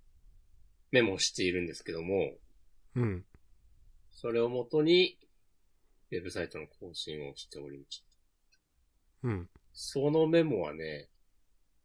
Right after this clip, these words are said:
Speaker 1: そのメモの一番古いのは、第八十九回でした。
Speaker 2: うーん。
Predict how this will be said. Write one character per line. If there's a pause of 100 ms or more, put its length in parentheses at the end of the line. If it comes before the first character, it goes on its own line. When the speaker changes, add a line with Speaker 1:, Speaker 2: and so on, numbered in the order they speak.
(120)
Speaker 1:
そ
の
メ
モ
の (960)
一
番
古
い
の
は、 (840)
第
八
十
九
回
で
し
た。 (1120)
Speaker 2:
う
ー
ん。